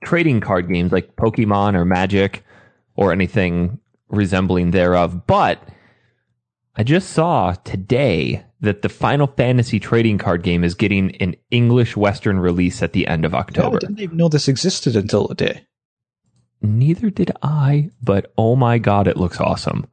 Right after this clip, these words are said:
Speaker 2: It does look awesome, but, like, would we really do much with it?
Speaker 1: I would never play it.
Speaker 2: No.
Speaker 1: I just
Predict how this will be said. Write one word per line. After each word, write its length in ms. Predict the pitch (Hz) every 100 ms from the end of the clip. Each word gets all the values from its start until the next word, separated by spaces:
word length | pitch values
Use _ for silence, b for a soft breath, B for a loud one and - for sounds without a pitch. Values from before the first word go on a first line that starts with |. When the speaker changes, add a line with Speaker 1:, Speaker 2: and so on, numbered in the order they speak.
| -
Speaker 2:
It 120 | -
does 200 | 254 -
look 160 | 131 143
awesome, 300 | 120 113 104
but, 160 | 135
like, 260 | 120 113 - _ _ _ _ _ -
would 180 | 135 120
we 160 | 127 117 _ _ 120
really 240 | 123 127
do 160 | 131 131
much 220 | 143 -
with 120 | 139
it? 180 | - - _ _ _ _ _ -
Speaker 1:
I 100 | -
would 260 | 147 92 98
never 400 | 131 127 113 95
play 300 | - 113 -
it. 100 | 156
Speaker 2:
No. 360 | 139 - - 95
Speaker 1:
I 100 | 101
just 540 | 101 95 - -